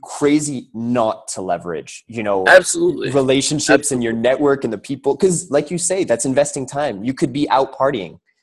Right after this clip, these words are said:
Speaker 1: um, you know, on a Friday night. Instead, you decide to go for a Saturday coffee with someone, you know.
Speaker 2: Mm-hmm.
Speaker 1: Uh, y-, it's, it's all about, and sometimes, okay, I, I, sometimes you will be out, and that will be networking, you know. You'll be, be out on a night out, and, and that's where you'll meet, you know,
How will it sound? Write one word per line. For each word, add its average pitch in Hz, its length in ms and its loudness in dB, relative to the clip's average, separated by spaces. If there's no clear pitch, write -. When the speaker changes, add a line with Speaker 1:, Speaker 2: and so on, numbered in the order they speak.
Speaker 1:
um, 110 560 2
you 131 120 -4
know, 127 140 4
on 123 80 4
a 117 60 2
Friday 127 320 2
night. 131 260 0
Instead, 127 400 -4
you 127 80 -6
decide 123 340 -2
to 120 60 -10
go 120 160 -2
for 117 140 -4
a 107 60 -2
Saturday 110 340 0
coffee 92 360 -2
with 82 140 -14
someone, 85 380 -12
you 104 100 -14
know. 101 220 -2
Speaker 2:
Mm-hmm. 107 760 2
Speaker 1:
Uh, - 80 -
y-, 143 140 -2
it's, 151 220 -2
it's 156 160 -2
all 151 80 4
about, 170 180 0
and 180 160 4
sometimes, 175 480 2
okay, 123 220 2
I, 101 160 4
I, 113 140 2
sometimes 147 500 2
you 143 80 0
will 175 180 4
be 120 220 -6
out, 104 240 2
and 110 140 -4
that 117 180 2
will 147 220 4
be 113 140 -6
networking, 92 520 -6
you 90 120 -16
know. 101 80 -2
You'll 117 200 0
be, 113 140 -2
be 120 300 -6
out 123 280 2
on 113 120 -2
a 110 60 -4
night 113 180 2
out, 127 240 4
and, 113 240 -4
and 120 100 -8
that's 135 260 2
where 120 60 -12
you'll 104 100 -4
meet, 101 300 -12
you 110 80 -12
know, 95 220 -4